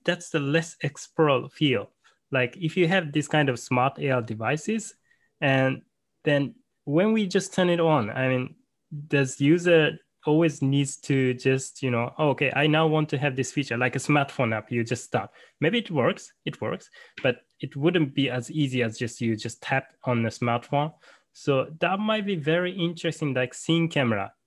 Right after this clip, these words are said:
just smartly recognize the current situation.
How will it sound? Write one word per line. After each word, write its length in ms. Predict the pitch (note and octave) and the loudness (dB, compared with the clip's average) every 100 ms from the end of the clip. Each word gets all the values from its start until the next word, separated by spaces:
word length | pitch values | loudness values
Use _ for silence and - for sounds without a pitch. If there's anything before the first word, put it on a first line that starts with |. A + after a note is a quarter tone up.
| - | -6
just 380 | C3 - - - | -4 -4 -12 -2
smartly 680 | D3 D#3+ F3+ F3 C3+ A#2+ A#2 | 2 2 2 -2 -4 -2 -2
recognize 680 | B2 B2+ C3 A#2 G#2+ G#2 G#2+ | -2 -2 -2 -2 -4 -6 -6
the 120 | A#2 | -6
current 320 | - B2+ B2+ | -2 -4 -4
situation. 480 | - B2+ A#2 A2 | -6 -4 -4 -6